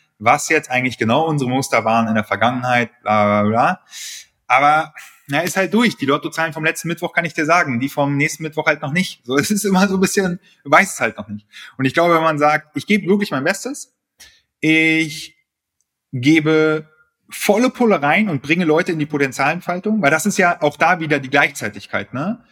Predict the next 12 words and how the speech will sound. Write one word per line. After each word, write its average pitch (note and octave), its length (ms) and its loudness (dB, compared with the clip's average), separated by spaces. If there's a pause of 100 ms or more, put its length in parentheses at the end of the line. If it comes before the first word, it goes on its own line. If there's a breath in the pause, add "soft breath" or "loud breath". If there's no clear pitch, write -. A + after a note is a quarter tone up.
(240 soft breath)
Es B2+ 100 -6
sind F#3 180 0
Sachen, F3 360 0
die C#3+ 100 -2
können D3+ 340 -2
richtig D3 560 -4
geil C#3 180 2
funktionieren. B2 720 -4
Also, A2 240 -2
ne, D#3 220 0
wenn B2 160 2
Leute G3+ 600 0